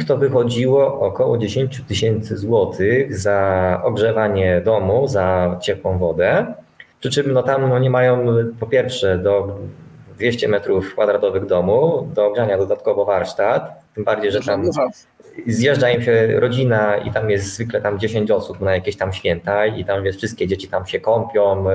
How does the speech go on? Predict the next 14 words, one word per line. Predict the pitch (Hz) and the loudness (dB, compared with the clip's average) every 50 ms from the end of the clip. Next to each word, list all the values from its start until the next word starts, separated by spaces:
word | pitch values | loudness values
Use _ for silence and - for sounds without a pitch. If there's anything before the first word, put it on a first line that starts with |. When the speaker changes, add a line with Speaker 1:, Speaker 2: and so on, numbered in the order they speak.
| 92 - - _ _ - - - _ 98 98 98 98 92 87 87 92 98 135 - | -2 -4 -10 _ _ -20 -20 -20 _ -16 -16 -14 -10 -8 -8 -8 -8 -10 -12 -8
Speaker 1:
co | - 120 | -4 -2
najmniej | 120 113 107 101 104 107 | 0 0 2 2 2 2
raz | 107 117 117 107 90 | 2 2 0 -2 -2
dziennie | 90 117 110 104 104 104 101 98 | 0 0 0 2 2 0 0 0
w | 95 | 0
wannie, | 95 90 92 95 98 104 120 131 | 0 0 0 0 2 2 2 2
więc | 120 117 113 113 143 | 2 2 2 2 2
Speaker 2:
Skandal. | 165 247 240 208 208 196 185 175 170 156 147 - - - 226 226 - - - - _ - - - - 127 135 | 0 0 -2 -2 0 0 0 0 0 -2 -2 -4 -4 -4 -4 -4 -4 -6 -10 -12 _ -8 -6 -4 -2 0 -2
Speaker 1:
<laughs> | 107 - - - - 135 - - - 127 117 117 - - - - - - | -2 -2 -4 -4 -2 -2 -2 -2 -4 -6 -6 -6 -6 -10 -12 -8 -4 -2
więc | 123 135 131 - | -2 -2 -2 -2
to, | 127 123 | -4 -4
to | 123 123 131 127 | 0 0 0 2
gazu | 135 143 147 147 135 | 2 0 0 2 2
jest, | 127 127 127 | 2 0 0